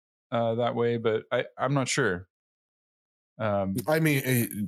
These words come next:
Speaker 2: yeah, for sure. 'Cause, like, eh, but it's weird then to talk, like, obviously hip hop is on display, and I think that's something that,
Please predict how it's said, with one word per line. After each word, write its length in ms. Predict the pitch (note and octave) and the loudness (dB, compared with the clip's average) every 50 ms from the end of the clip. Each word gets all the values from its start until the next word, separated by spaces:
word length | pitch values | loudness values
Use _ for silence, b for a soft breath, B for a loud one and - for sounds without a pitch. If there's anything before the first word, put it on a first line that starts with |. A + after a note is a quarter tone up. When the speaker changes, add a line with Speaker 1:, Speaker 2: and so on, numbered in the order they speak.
| F#2 - | -8 -8
Speaker 2:
yeah, 340 | B2 A2 A#2+ D3 E3 A#2+ F#2+ | -4 -2 0 2 2 0 0
for 200 | - - A2 G#2 | 0 0 2 2
sure. 380 | - - - C3 B2 G#2 G2 | 2 2 4 4 4 2 2
'Cause, 200 | F#2 - G2+ - | 0 0 2 2
like, 280 | A2+ A#2 A#2 A#2 G#2 B B B B B2 B B | 4 4 2 2 0 B B B B 0 B B
eh, 60 | G3 | 2
but 320 | F3 D3+ C3+ F#3 F#3 E3+ | 2 2 2 2 2 2
it's 180 | E3 D3+ - - | 2 0 0 2
weird 280 | D#3 F3+ E3+ D3 B2 | 2 2 2 2 2
then 200 | C#3+ C#3 C3+ C3 A#2+ | 0 0 2 2 0
to 60 | B2 | 0
talk, 360 | - - B2 B2+ B2 A2 G#2+ | 0 0 0 0 0 0 -2
like, 320 | C3 C3 B2+ A#2 G#2 - - | 0 0 0 0 -2 -2 -2
obviously 460 | C3 C#3 C#3 D#3 D#3 C#3+ - C#3+ B2+ | 0 2 4 4 4 4 4 2 2
hip 240 | - - C3 A#2+ - | 2 2 2 2 4
hop 180 | A#2+ A2+ A2 A2 | 2 2 2 2
is 100 | G#2 - | 2 2
on 140 | G#2+ G2+ | 4 4
display, 420 | G2+ G2+ - - - G#2 G2+ G2+ G2+ | 4 4 4 4 4 2 2 2 2
and 120 | G2+ G2 | 2 2
I 60 | G2 | 2
think 180 | F#2+ - G2+ F#2 | 2 0 0 0
that's 160 | G2 G2 F#2 - | 0 2 4 4
something 400 | - G#2+ F#2+ - A2 G2 F#2 F#2+ | 4 4 2 2 0 0 2 2
that, 180 | F#2 F#2 F#2 | 2 0 0